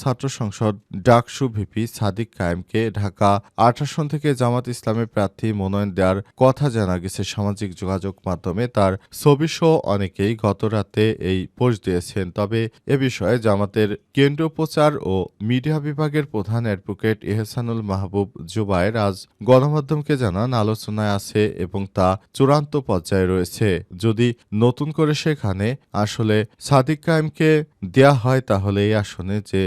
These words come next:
মির্জা আব্বাস রয়েছে বিএনপির, ওই মির্জা আব্বাস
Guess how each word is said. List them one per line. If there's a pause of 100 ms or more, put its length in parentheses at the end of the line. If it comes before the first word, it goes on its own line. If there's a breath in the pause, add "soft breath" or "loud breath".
(360)
মির্জা (140)
আব্বাস (180)
রয়েছে
বিএনপির, (100)
ওই (260)
মির্জা
আব্বাস